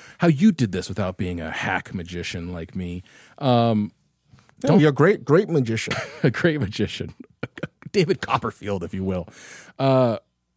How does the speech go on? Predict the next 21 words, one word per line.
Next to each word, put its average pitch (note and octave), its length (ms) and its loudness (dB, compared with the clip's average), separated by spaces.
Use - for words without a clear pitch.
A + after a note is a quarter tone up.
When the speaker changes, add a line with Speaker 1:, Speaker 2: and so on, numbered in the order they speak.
Speaker 1:
go F3 160 6
ahead F#3 180 6
and F3+ 80 2
subscribe G#3+ 520 2
to G3+ 40 -6
this G3+ 120 -2
podcast G3+ 720 -2
and A#2+ 400 2
give E3+ 160 2
us F3 100 0
five F3 260 0
stars E3+ 340 2
however D#3 420 0
you C#3+ 140 -4
can. D#3+ 520 -2
It D#3+ 140 -10
really F#4+ 180 2
does D#3 320 2
make C#3+ 200 2
a A#2+ 40 0
difference. A#2 520 0